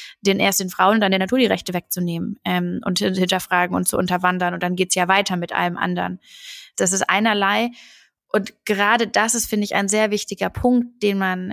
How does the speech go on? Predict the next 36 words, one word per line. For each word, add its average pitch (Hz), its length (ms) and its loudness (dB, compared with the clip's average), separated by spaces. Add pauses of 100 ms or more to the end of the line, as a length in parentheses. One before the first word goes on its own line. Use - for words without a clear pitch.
äh, 190 460 -8
den 196 160 -6
man 190 100 -4
betonen 277 400 0
sollte, 202 560 0 (140)
angesichts 214 720 0 (260)
einer 196 280 -2
Rhetorik, 240 420 -2
die 196 140 -6
wir 196 160 -4
auch 240 300 4
hören, 262 320 0 (120)
die 226 200 0
da 220 180 4
heißt, 220 420 0 (500)
"Macht 214 280 0
das - 140 -4
Klima 214 260 0
nicht 208 180 -4
so 220 80 -8
kompliziert. 202 600 -2 (680)
Bitte 240 240 4
beim 196 220 2
Thema 247 260 4
bleiben. 165 480 -10 (180)
Bitte 233 220 4
jetzt 214 240 2
nicht 233 220 2
noch 226 160 -2
das 233 300 2
auch 214 120 0
dazu 226 460 -2
holen", 180 260 -4
weil, 185 160 -2
ne, 240 140 0
die, 196 320 -6